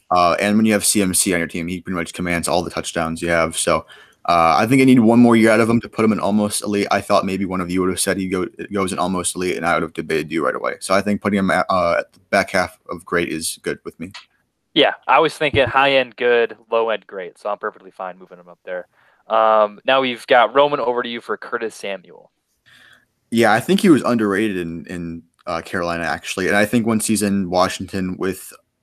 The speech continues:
Speaker 1: you know, a better team, I'd say, uh, I think he'll actually be able to flourish a little more,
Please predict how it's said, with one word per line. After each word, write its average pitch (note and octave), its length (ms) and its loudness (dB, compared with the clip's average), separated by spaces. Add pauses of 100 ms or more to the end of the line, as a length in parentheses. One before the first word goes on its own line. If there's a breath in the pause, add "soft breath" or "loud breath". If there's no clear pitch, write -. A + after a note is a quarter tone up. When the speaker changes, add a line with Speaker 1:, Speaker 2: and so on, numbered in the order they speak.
Speaker 1:
you F#2+ 100 -8
know, D#2+ 240 -4 (560)
a G2 260 0
better G#2+ 360 4
team, G2+ 260 0
I'd F2 180 2
say, E2+ 300 0 (220)
uh, E2 260 -2
I F#2 100 0
think G2 200 -4
he'll F#2+ 120 0
actually F2+ 280 -2
be F2+ 260 -4 (340)
able A#2+ 180 4
to A2 60 2
flourish G#2+ 400 0
a - 40 -8
little G#2+ 160 2
more, G#2 320 2